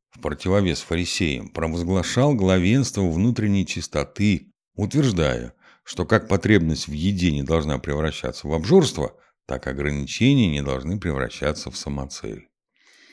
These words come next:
Строго говоря, именно в стремлении к внутренней чистоте заключен, как, впрочем, и в других религиях, и смысл принятых в христианстве постов.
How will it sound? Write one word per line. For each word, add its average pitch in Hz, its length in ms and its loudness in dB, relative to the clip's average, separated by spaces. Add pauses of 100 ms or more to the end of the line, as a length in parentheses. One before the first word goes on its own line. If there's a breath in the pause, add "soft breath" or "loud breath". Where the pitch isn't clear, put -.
(320 loud breath)
Строго 170 340 2
говоря, 135 460 6
именно 113 420 6
в - 60 -4
стремлении 87 640 2
к - 120 -16
внутренней 71 520 -2
чистоте 85 480 -2
заключен, 92 520 -2
как, 82 200 -6
впрочем, 90 380 -2
и - 140 -6
в 90 60 -2
других 85 420 -2
религиях, 110 600 0 (500 soft breath)
и 120 100 2
смысл 107 560 0
принятых 92 480 0
в - 60 -16
христианстве 87 640 -4
постов. - 680 -8